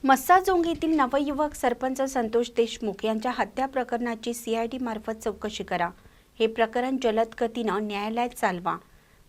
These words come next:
सरकारी वकील म्हणून ॲडव्होकेट उज्ज्वल निकम यांची नियुक्ती करा. पुरोगामी महाराष्ट्राचा बिहार करू पाहणाऱ्यांना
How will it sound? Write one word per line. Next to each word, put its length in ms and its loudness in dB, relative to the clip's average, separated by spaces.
सरकारी 460 4
वकील 280 -2
म्हणून 300 -2
ॲडव्होकेट 580 0
उज्ज्वल 340 0
निकम 400 -2
यांची 320 -4
नियुक्ती 340 -4
करा. 260 -2
पुरोगामी 500 2
महाराष्ट्राचा 720 0
बिहार 320 0
करू 240 2
पाहणाऱ्यांना 680 0